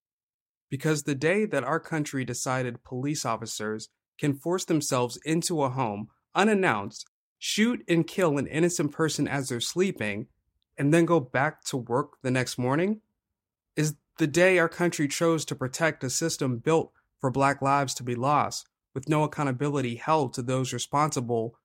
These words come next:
for taking those lives. I know it's devastating to hear the stories of Breonna Taylor, Dontre Hamilton, Michelle Cusseau, Philando Castile,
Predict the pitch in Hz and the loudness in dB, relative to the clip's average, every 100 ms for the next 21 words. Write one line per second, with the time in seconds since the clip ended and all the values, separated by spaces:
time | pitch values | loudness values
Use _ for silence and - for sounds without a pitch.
0 | - 123 - 165 170 127 110 104 101 90 | -10 -8 -2 -2 0 -2 -2 -4 -8 -8
1 | - - _ _ _ _ _ _ _ _ | -12 -18 _ _ _ _ _ _ _ _
2 | _ _ _ _ _ _ _ _ _ 123 | _ _ _ _ _ _ _ _ _ 0
3 | 131 139 143 143 127 123 127 - 131 123 | 2 4 4 4 2 -2 -4 0 0 2
4 | 117 - 110 104 104 117 _ _ _ _ | 0 -2 -2 -2 -6 -10 _ _ _ _
5 | _ _ _ - 131 120 127 131 - 123 | _ _ _ -2 0 2 0 0 0 0
6 | 120 110 120 120 120 113 113 - 110 107 | 0 0 -2 0 0 0 0 -2 -4 -4
7 | 98 123 _ _ _ _ - 113 107 120 | -6 -10 _ _ _ _ -6 -4 -2 -2
8 | 110 110 104 104 104 101 117 _ _ 127 | -2 -2 -4 -6 -8 -10 -12 _ _ -6
9 | 120 127 110 - 117 - 104 95 127 _ | 0 2 0 -4 -4 -4 -4 -6 -8 _
10 | _ _ _ - 127 120 117 110 113 104 | _ _ _ 0 2 4 2 0 -2 -2
11 | - 120 104 101 | -2 -2 -4 -6